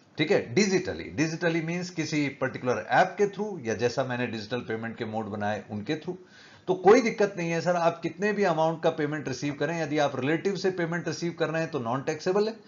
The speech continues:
और नॉन रिलेटिव से रिसीव कर रहे हैं तो सर टैक्सेबल है।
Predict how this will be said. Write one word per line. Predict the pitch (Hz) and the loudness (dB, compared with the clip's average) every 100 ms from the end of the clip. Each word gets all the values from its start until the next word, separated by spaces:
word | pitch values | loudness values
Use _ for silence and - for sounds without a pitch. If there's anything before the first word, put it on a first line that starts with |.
| - - - | -20 -12 2
और | 175 | 4
नॉन | 180 190 170 | 8 6 6
रिलेटिव | 165 160 175 | 2 2 0
से | 151 170 | 2 0
रिसीव | 147 156 147 | 2 0 -2
कर | 139 | 0
रहे | 127 135 | 2 0
हैं | 135 | 0
तो | |
सर | 143 180 | 2 2
टैक्सेबल | 180 120 - 85 | 2 -4 -6 -12
है। | 82 | -12